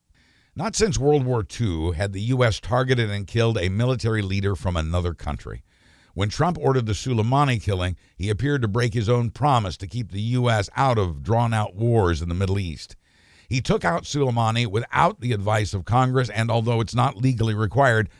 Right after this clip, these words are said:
without consent. Congress was, except for Lindsey Graham and perhaps a few others, kept in the dark until after this war-starting step had been taken. And Trump took that step against or without the advice of experts.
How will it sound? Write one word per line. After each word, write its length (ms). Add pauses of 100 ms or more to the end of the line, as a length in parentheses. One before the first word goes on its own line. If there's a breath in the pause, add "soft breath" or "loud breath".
(240 soft breath)
without 460 (260)
consent. 560 (960)
Congress 420
was, 420
except 300
for 120
Lindsey 300
Graham 400
and 220
perhaps 280
a 60
few 240
others, 300
kept 260
in 100
the 80
dark 580
until 520
after 420
this 360
war-starting 800
step 360
had 180
been 180
taken. 400 (720 soft breath)
And 160
Trump 280
took 220
that 220
step 420
against 540
or 200
without 440
the 120
advice 340
of 80
experts. 580